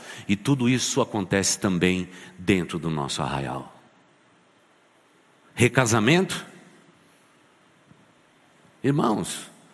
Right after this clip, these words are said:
tá todo mundo separando porque sempre vai ter alguém pra gente se recasar, como se isso fosse a normalidade.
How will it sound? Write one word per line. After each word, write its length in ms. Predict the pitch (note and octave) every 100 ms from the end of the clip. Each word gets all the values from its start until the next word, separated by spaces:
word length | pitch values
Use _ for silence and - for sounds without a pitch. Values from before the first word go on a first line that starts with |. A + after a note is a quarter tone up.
| _ _ _
tá 120 | D#3
todo 200 | D3+ F#3+
mundo 200 | F3 F#3
separando 680 | D#3 F#3 - C#3+ C3+ E3+ D#3+
porque 800 | - D#3 - C#3+ C3+ A2+ F2+ F2 - - - _ _
sempre 340 | - - E3+ D#3
vai 160 | D3
ter 140 | C#3 C#3+
alguém 500 | C3 A2 A#2 B2 A2 - - - - _ _ _ _ _ -
pra 120 | G#2+
gente 240 | B2 A#2
se 120 | -
recasar, 600 | G#2+ A#2 A#2 A2 G#2 G#2 F#2+ - - - - _ _ _ _ _ _ _ _ _ _ - _ _
como 180 | - A2
se 160 | A2 B2
isso 160 | -
fosse 260 | - A#2+ -
a 40 |
normalidade. 1000 | A2 A2 A2 A2 G#2+ F2 F#2+ F#2+ D2+ C#2